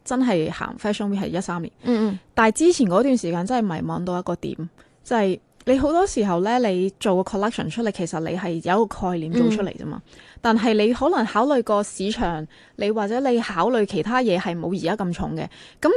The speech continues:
Speaker 1: 你做啲嘢出嚟又冇 market 喎，咁你咪要去做好多唔同嘅嘢。譬如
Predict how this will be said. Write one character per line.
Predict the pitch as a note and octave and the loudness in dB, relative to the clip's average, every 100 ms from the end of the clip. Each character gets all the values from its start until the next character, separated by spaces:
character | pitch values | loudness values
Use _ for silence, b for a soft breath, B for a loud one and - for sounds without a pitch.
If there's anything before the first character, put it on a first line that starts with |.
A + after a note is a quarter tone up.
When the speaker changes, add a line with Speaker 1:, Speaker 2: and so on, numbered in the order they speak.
| F4+ | 2
Speaker 1:
你 | C#4 | 0
做 | - A3+ | -2 -2
啲 | C#4+ | 0
嘢 | C#4+ | 0
出 | E4+ | 0
嚟 | C#4+ | 0
又 | F3+ F3+ | 0 0
冇 | F#3 | 0
market | G3+ C#4 D4+ C4+ | 2 2 2 0
喎， | F3 F3 - b b | 2 0 -2 b b
咁 | D#4+ G#4+ | 0 2
你 | |
咪 | D#4+ B3 | 2 2
要 | G#3 A3+ | 2 2
去 | A#3+ B3 | 2 0
做 | A#3+ G#3+ F#3 | 0 0 0
好 | F#3+ | 2
多 | A#3 D#4+ G3+ | 2 2 0
唔 | E3 | -4
同 | F3 E3+ | -4 -4
嘅 | F3 | -2
嘢。 | G3 G3+ | 0 2
譬 | A3 | 0
如 | F#3 | 0